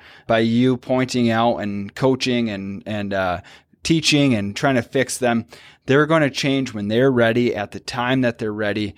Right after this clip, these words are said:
And really the only ability that you have is to just change the way that you're showing up, change the way that you're at-, interacting.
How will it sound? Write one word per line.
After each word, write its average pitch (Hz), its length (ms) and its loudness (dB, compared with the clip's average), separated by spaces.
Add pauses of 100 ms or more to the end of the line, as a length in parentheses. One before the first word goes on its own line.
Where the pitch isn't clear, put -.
(120)
And 117 640 -4
really 139 380 2
the 127 200 2
only 143 300 2
ability 123 420 2
that 113 200 0
you 123 220 2
have 117 340 0
is 110 240 -6
to 117 120 -4
just 196 360 -2 (240)
change 156 360 0
the 147 80 -2
way 127 140 2
that 113 160 0
you're 185 180 2
showing 175 380 0
up, - 160 -4
change 120 280 0
the 113 60 -2
way 107 140 0
that 98 160 -4
you're 147 260 0
at-, 139 360 2
interacting. 131 680 0